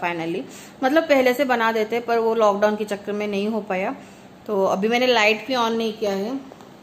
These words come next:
इसीलिए थोड़ा अंधेरा दिख रहा है, but it's okay। तो हाँ, तो grill नहीं बना था, तो आज grill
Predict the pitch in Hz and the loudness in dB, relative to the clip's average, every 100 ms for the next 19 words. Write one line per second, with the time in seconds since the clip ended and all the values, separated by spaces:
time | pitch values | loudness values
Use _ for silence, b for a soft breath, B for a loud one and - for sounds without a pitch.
0 | - - - - - - - - - - | -20 -20 -20 -20 -20 -20 -20 -20 -20 -20
1 | - - - 220 - 240 240 240 240 240 | -20 -18 -10 -6 -2 -2 0 0 2 0
2 | 226 208 208 196 190 185 190 185 190 180 | 0 -2 -4 0 0 0 -2 -2 -2 -4
3 | 185 170 170 190 220 - 196 190 - 175 | -4 -4 -4 -8 -10 -6 -4 -4 -4 -6
4 | 165 117 - - - - - - - - | -6 -12 -12 -20 -20 -20 -20 -20 -20 -20
5 | - - - - - - - - - - | -20 -20 -20 -20 -20 -20 -20 -20 -20 -20
6 | - - - - - - - - - - | -20 -20 -20 -20 -20 -20 -20 -20 -20 -20
7 | - - - - - - - - - - | -20 -20 -20 -20 -20 -20 -20 -20 -20 -20
8 | - 151 220 240 247 233 - - - - | -14 -4 2 2 2 0 -4 -12 -20 -20
9 | - - - 220 247 254 254 254 240 220 | -20 -8 -4 0 2 4 2 2 2 0
10 | 214 233 320 - - - - - - 190 | 0 -2 -2 -6 -18 -20 -20 -20 -18 -12
11 | 208 226 226 214 233 233 214 226 240 | -2 2 4 6 6 4 4 4 4